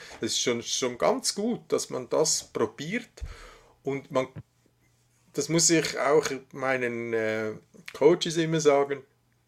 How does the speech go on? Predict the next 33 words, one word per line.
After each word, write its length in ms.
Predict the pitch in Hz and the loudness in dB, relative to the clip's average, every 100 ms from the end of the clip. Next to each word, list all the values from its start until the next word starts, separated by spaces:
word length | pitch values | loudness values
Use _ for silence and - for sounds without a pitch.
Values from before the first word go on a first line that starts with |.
| - | -18
du 80 | - - | -14 -8
kannst 580 | - 120 165 170 - | 2 4 4 0 -6
beim 200 | - 101 | -4 -4
Meditieren 800 | 104 113 113 110 135 147 151 139 | -2 -2 -4 -10 -8 -4 -4 -6
nichts 360 | 123 139 - - | -4 -4 -2 -8
falsch 480 | - 98 113 - - | -2 0 -2 -4 -12
machen. 420 | 80 - - - _ _ - - - | -14 -14 -20 -20 _ _ -20 -20 -14
Das 100 | - | 0
Einzige, 420 | 120 175 226 202 156 | 4 6 4 0 2
was 200 | 147 - | 2 2
du 100 | 123 | -6
falsch 580 | - 143 233 - - | 4 6 6 4 -6
machen 400 | 180 190 - 147 | 2 2 2 -2
könntest, 720 | - - 147 208 - 214 - 120 | -2 6 6 6 0 0 0 0
wäre 280 | 123 156 175 | 6 6 6
es, 240 | 165 - - | 0 -4 -2
wenn, 200 | 127 120 123 | -2 -2 -4
wenn 220 | 123 113 | -4 -4
du 140 | 123 | -10
dich 260 | 113 123 131 - - - - - | -6 -2 -2 -6 -18 -20 -20 -6
für 100 | 127 | -4
eine 140 | 123 | -2
Stunde 880 | - - 143 170 190 175 180 180 - _ _ _ _ - | -2 0 2 2 0 0 2 2 -2 _ _ _ _ -14
am 160 | 139 | 0
Boden 1080 | 135 147 175 165 151 160 156 156 156 147 123 | 4 6 4 0 -2 -2 -4 -6 -10 -10 -12
schraubst 680 | 143 - 135 131 151 156 - | -10 -4 2 4 4 4 -4
und 200 | 127 117 | -6 0
sagst, 420 | - 139 139 - | 4 4 2 -4
„Und 200 | - 139 | -10 -6
ich 140 | 135 - | -4 -4
bleibe 340 | - 123 131 | 2 4 4
jetzt 160 | 127 - | 0 -4
hier 420 | - 135 147 135 | -4 0 0 0